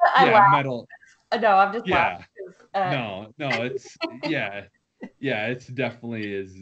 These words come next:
Speaker 2: it would be considered more metal, but, like, yeah, that was, like, that was, yeah, what brought me into the more hardcore, you know, rock and roll, metal type stuff.
Speaker 1: Yeah, it's a, it's a
Speaker 2: And
Speaker 1: genre of rock and roll for sure.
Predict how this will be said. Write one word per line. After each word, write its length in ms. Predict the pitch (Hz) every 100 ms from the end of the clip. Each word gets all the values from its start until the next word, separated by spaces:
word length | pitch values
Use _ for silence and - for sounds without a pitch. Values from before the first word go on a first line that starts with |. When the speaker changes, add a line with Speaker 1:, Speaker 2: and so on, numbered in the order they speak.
| 104
Speaker 2:
it 240 | 110 110
would 220 | 107 107 107
be 120 | 101
considered 680 | 101 113 104 127 107 101 98
more 240 | 101 98
metal, 460 | 101 101 104 98 98
but, 340 | 92 92 -
like, 320 | 104 95 92
yeah, 300 | 107 101 85
that 220 | 87 92
was, 240 | 98 98 92
like, 380 | 90 90 - - _ _ _ _ - _
that 160 | - 127
was, 220 | 131 113
yeah, 220 | 123 110
what 300 | 95 110 113
brought 320 | 110 110 104 110
me 180 | 101
into 360 | 95 95 - 110
the 140 | 92
more 360 | 90 87 85 85
hardcore, 1000 | - 104 95 90 - 98 90 90 87 82
you 100 | 95 92
know, 220 | 87 82
rock 400 | 82 92 85 -
and 180 | 87 90
roll, 480 | 90 87 85 87
metal 460 | 82 90 85 82 82
type 340 | - 87 82
stuff. 480 | - - 98 80 - _ -
Speaker 1:
Yeah, 180 | -
it's 80 | -
a, 40 | 539
it's 280 | - -
a 40 | 554
Speaker 2:
And 240 | 98 87
Speaker 1:
genre 600 | 208 - - - 143 160
of 60 | 156
rock 220 | 143 147
and 100 | 156
roll 200 | 151 165
for 140 | 165 -
sure. 520 | - 190 208 85 80